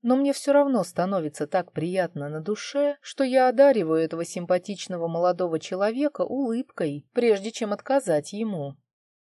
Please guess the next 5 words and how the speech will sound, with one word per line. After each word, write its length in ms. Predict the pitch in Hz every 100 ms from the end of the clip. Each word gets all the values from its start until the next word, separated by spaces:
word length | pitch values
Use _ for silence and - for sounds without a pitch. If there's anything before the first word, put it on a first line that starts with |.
| _ _ _
"Привет! 720 | 311 302 180 160 165 240 - _
Извини, 540 | 285 262 262 262 247 277
но 80 | 208
я 200 | 185 190
занята". 680 | 226 254 - 165 170 180